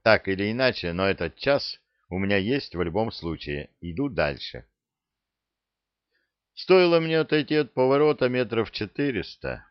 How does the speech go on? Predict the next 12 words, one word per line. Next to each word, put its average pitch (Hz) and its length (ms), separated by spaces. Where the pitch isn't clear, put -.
как 156 220
позади 120 440
раздался 123 720
какой-то 104 520
звук. 90 500
Дребезжание? 85 1120
Или 101 440
что-то 95 380
другое 98 500
в 65 60
этом 98 320
роде? 64 500